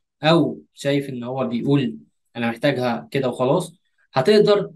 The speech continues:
تحدد البريورتي. هتشوف ايه اللي تجاوب على خمس اسئله فيه، اللي تجاوب على س-، على سؤال واحد، واي واحد او اتنين، هتقدر تحدد البريورتي.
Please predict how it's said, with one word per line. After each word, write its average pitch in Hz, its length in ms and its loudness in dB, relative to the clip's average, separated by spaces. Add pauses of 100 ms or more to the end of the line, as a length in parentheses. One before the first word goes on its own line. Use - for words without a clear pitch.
(140)
تحدد 170 400 -2
البريورتي. 139 640 -2
هتشوف 180 380 0
ايه 175 100 -4
اللي 170 140 -2
تجاوب 147 280 0
على 123 160 -2
خمس 143 300 -2
اسئله 147 260 -4
فيه، 147 200 -4
اللي 127 120 -6
تجاوب 135 340 0
على 120 280 -6
س-، - 240 -16
على 117 140 -2
سؤال 147 300 -2
واحد، 147 340 0
واي 139 200 -2
واحد 143 400 -4
او 131 120 -6
اتنين، 156 540 -2 (280)
هتقدر 165 360 -2
تحدد 156 460 -4
البريورتي. 135 640 -6